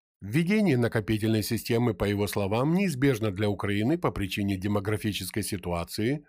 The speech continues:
поскольку сегодня мало детей и много людей продуктивного возраста. Уже через пятнадцать лет может получиться так, что на одного работающего будет приходиться два пенсионера.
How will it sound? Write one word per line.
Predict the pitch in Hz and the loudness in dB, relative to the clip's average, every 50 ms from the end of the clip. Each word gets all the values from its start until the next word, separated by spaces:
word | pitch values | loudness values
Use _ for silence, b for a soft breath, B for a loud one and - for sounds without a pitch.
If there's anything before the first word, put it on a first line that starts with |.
| B B | B B
поскольку | B 139 - - - 220 214 - 214 202 | B 0 0 0 0 0 0 0 -2 -2
сегодня | - - 208 208 226 196 170 127 | 0 0 0 0 0 2 2 2
мало | 110 113 117 110 104 110 107 | 2 2 2 2 2 0 0
детей | 98 104 101 - - 113 139 175 | 0 -2 -4 -2 0 0 0 2
и | 196 | 2
много | 180 147 120 113 104 101 | 2 2 0 0 0 -2
людей | 95 95 90 85 92 110 135 160 | -4 -4 -4 -4 -2 0 0 0
продуктивного | - 147 107 98 95 78 - 98 104 127 170 175 151 107 | -2 -4 -6 -6 -8 -8 -6 -2 0 0 2 2 0 0
возраста. | 95 98 101 98 92 101 101 92 - - 101 92 92 87 78 - - _ _ _ _ _ | 0 0 -2 -2 -2 -2 -2 -4 -4 -2 -2 -2 -2 -4 -6 -8 -14 _ _ _ _ _
Уже | 104 107 113 107 120 127 120 | -2 0 2 2 2 2 2
через | - - 113 110 117 107 | 2 2 2 2 2 2
пятнадцать | - - 120 110 - 127 127 123 120 - 131 117 - | 0 0 -2 0 2 2 2 2 2 2 0 0 0
лет | 139 151 180 175 180 - | 2 2 2 2 2 2
может | 107 104 107 95 98 - - | 2 2 2 2 0 -2 0
получиться | 104 104 107 104 - - 107 95 - 110 90 | 0 0 2 2 0 -2 -2 -2 -2 -2 -2
так, | - - 117 131 139 | 0 0 0 0 0
что | - - - 127 110 | -2 0 0 2 4
на | 107 107 | 4 2
одного | 107 90 90 120 123 139 170 | 2 2 2 2 2 2 2
работающего | 165 131 98 90 90 92 90 101 98 - - 156 156 175 185 | 2 0 0 -2 -2 -4 -2 -2 -2 -2 0 0 2 2 2
будет | 175 110 98 98 95 - | 0 0 -2 -2 -2 -2
приходиться | 98 95 - 101 90 87 107 123 - - 147 | -4 -4 -2 -4 -4 -2 -4 -4 -2 -4 -4
два | 117 90 90 104 113 | -2 0 0 0 0
пенсионера. | - - 170 170 151 - 123 110 101 95 95 98 98 95 90 82 80 78 | 0 2 2 2 2 2 2 2 2 2 2 0 0 0 -2 -2 -4 -6